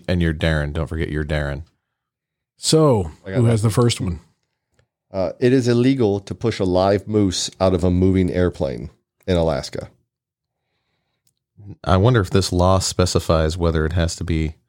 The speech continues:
Speaker 1: like, a live moose or a dead moose. Like
Speaker 3: It says a live moose.
Speaker 1: Oh, oh, I guess I, you
Speaker 3: So,
Speaker 1: did say that.
Speaker 3: yeah,
Speaker 1: Yeah.
Speaker 3: so
Speaker 1: I'm an idiot.
Speaker 3: it doesn't say whether it's
Speaker 1: <laughs>
Speaker 3: sedated or not,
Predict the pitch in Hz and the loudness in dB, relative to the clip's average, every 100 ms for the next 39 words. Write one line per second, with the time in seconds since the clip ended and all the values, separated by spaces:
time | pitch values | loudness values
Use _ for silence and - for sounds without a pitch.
0 | _ _ _ _ _ - 80 - 90 82 | _ _ _ _ _ -8 -4 0 2 2
1 | 82 90 101 107 113 - 82 80 85 82 | 2 0 -2 -2 -2 -2 -2 2 2 2
2 | 76 78 - 76 - _ - 104 127 117 | 0 -2 -2 -2 -6 _ -6 -2 2 2
3 | 104 85 90 - _ _ _ 101 92 85 | 2 0 -6 -14 _ _ _ -4 -4 -2
4 | 90 90 92 92 95 90 92 85 71 - | 0 2 2 2 -2 -6 -10 -10 -10 -12
5 | - - 90 - - 98 95 85 90 - | -12 -12 -12 -14 -12 -4 -4 0 -2 0
6 | 82 - 85 87 120 107 - 80 78 110 | 0 -2 -6 0 2 0 -2 -2 0 2
7 | 95 78 85 120 101 - 87 82 73 71 | 2 0 0 0 0 -4 -4 -2 -4 -8
8 | 71 _ 131 123 123 113 104 95 95 107 | -10 _ -4 -2 2 2 2 0 -2 0
9 | 131 113 131 143 101 92 87 90 98 | 0 0 0 0 0 -4 -6 -6 -8